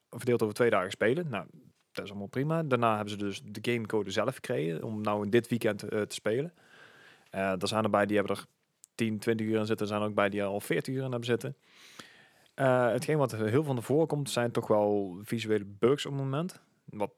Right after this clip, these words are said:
erg apart is inderdaad. Maar dit is dus niet de versie die wij uiteindelijk gaan spelen. De, de Day One patch, of de Day Zero patch, zoals het dan heet, eh,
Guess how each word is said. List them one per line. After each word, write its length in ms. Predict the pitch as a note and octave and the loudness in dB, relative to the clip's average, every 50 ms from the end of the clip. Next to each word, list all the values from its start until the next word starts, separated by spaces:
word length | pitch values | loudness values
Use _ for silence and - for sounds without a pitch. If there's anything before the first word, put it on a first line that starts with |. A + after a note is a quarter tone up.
| _ _ _ _ _ _ _ _ _ | _ _ _ _ _ _ _ _ _
erg 320 | _ - F#2 A2 G#2+ G#2 G2+ | _ -8 -4 -2 -2 -2 -4
apart 280 | G2 - G#2 A2+ A#2+ - | -4 -4 -4 -4 -4 -6
is 60 | A2+ | -10
inderdaad. 300 | A2+ A2+ A2+ A2+ A#2 A#2 | -8 -4 -2 -4 -4 -4
Maar 360 | A#2 G#2+ G#2+ G#2+ G#2+ - - - | -2 0 2 2 2 0 -2 -10
dit 220 | A#2 A#2 C#3+ C#3+ | -2 -2 -2 0
is 100 | C#3+ B2 | 0 -2
dus 140 | - A#2+ A2 | -2 -4 0
niet 160 | B2+ D3 D3+ | 0 -2 -2
de 80 | - A#2+ | 0 2
versie 320 | C3+ C3+ C3 B2 - A#2 | 2 2 2 2 0 -2
die 180 | A2+ A#2 A#2+ G#2+ | -2 0 2 4
wij 160 | A2 G#2+ G#2+ | 4 4 4
uiteindelijk 400 | G#2+ G#2 - - A2+ A2 A2 A2 | 4 2 0 -2 -8 -8 -8 -10
gaan 100 | - G2 | -10 -8
spelen. 320 | - - C#3 A#2+ F2+ - - _ _ _ _ _ _ _ _ _ _ _ - _ _ _ _ | 0 2 2 2 2 -2 -10 _ _ _ _ _ _ _ _ _ _ _ -20 _ _ _ _
De, 420 | - A#2 A#2+ A#2 A2+ A2 G#2+ F#2+ D2 | 2 4 4 4 4 2 0 -2 -6
de 440 | G2+ G#2+ A2 G#2 G#2 G2+ G2+ G2+ G2 | 0 2 2 4 4 2 2 0 2
Day 140 | G2+ A2 A2 G2+ | 2 2 2 4
One 180 | F#2+ G#2+ A#2+ B2+ | 2 0 0 2
patch, 280 | - A2+ A2 A#2 - | 0 0 0 0 -2
of 80 | - - | -6 -6
de 100 | - G2 | -8 -4
Day 180 | F#2+ G2 G2 F#2+ | -4 -4 -4 -2
Zero 300 | - - A2 A#2 A#2+ A2 | -2 -2 -2 0 -2 -2
patch, 240 | G#2 A2 G#2 A2 | -2 -4 -4 -4
zoals 160 | - - G#2+ G#2+ - | -6 -8 -8 -8 -8
het 40 | G#2 | -8
dan 80 | G2 G#2 | -4 -4
heet, 140 | G#2 G#2 - | -4 -4 -2
eh, 80 | G#2 | -4